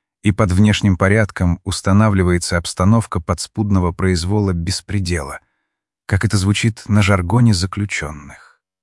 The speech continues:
Беспределом наш лагерь действительно отличался, хотя в других общаках, по отзывам побывавших там, примерно то же самое, может, лишь самую малость помягче.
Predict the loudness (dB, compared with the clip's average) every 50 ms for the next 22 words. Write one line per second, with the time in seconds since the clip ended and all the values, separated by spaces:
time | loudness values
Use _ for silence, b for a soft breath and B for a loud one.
0 | _ -10 -6 -4 -4 -6 -6 -6 -6 -6 -4 -2 0 0 0 0 0 -2 -6 B
1 | B B B B B B 0 2 2 2 2 2 2 2 2 2 0 0 0 -2
2 | -4 -4 -2 -2 -2 -2 0 2 2 2 0 0 -2 -4 -4 -4 -4 -4 -4 -6
3 | -6 -8 -12 -12 -16 -18 _ _ -6 -4 -2 0 0 0 0 0 0 0 0 -2
4 | -4 -6 -6 -6 -4 -4 -6 -6 -4 -4 -4 -4 -4 -10 -18 _ _ _ _ _
5 | _ _ _ _ _ _ _ _ _ 2 2 4 4 2 2 2 0 2 2 0
6 | 0 0 0 2 2 2 0 0 -4 -6 -6 -4 -2 0 0 0 0 0 0 2
7 | 2 2 2 0 0 -2 -2 0 0 0 0 0 -2 -2 0 0 2 2 2 2
8 | 2 2 2 0 -2 -4 b b b b b b 0 2 2 2 2 0 -2 -6
9 | -8 -8 -8 -6 -2 0 2 4 4 4 4 4 4 4 2 2 0 -2 -6 -8
10 | -6 -4 -4 -4 -4 -6 -8 -10 -10 -10 -10 -10 -12